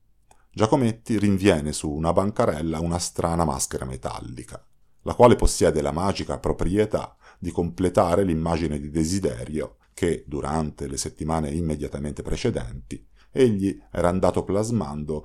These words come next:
in una statua raffigurante un personaggio femminile. Quando un complementare brivido,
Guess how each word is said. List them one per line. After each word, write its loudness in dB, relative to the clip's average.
in -4
una 0
statua -6
raffigurante -2
un -2
personaggio -2
femminile. -10
Quando 4
un -2
complementare 0
brivido, -2